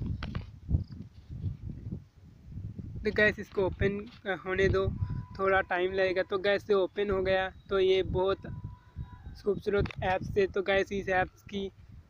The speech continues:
ऐप से आप वीआईपी हो सकते हो। तो गाइस, ये यहाँ पर देख रहे हो, जो, अ, मेरा है वन थाउजेंड एक सौ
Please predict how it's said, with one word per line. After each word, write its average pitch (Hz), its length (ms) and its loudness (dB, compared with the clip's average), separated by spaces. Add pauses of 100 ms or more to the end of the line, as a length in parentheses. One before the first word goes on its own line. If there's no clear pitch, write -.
(1400)
ऐप 190 180 4
से - 240 0
आप 196 180 4 (120)
वीआईपी 196 560 0
हो 190 120 2
सकते 190 320 -4
हो। 180 40 2
तो 202 160 -2
गाइस, 202 380 -2
ये 196 240 4 (120)
यहाँ 185 240 0
पर 196 180 -2
देख 180 260 2
रहे 190 100 -2
हो, 190 240 0 (140)
जो, 190 140 2 (360)
अ, 180 40 -8 (580)
मेरा 185 280 4
है 190 520 -4 (920)
वन 190 200 2
थाउजेंड 190 500 2 (100)
एक 190 240 0
सौ 170 320 2